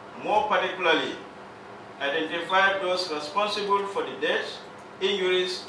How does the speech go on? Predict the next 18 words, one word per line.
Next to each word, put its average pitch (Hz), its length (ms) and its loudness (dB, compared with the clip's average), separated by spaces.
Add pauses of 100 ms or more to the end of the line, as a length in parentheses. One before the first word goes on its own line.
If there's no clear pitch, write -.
and 170 240 6
destruction 175 560 0
of - 180 0
properties, - 760 2 (540)
including 202 720 0 (140)
those 196 340 4 (600)
who 196 120 -4
may 175 200 2
have 160 340 4 (460)
ordered 196 540 6 (460)
any 202 240 2
shootings 143 680 -4
and 143 220 -4
those 185 240 0
who 190 220 -8
fired 165 560 4
the 143 140 -2 (120)
shots, - 560 -4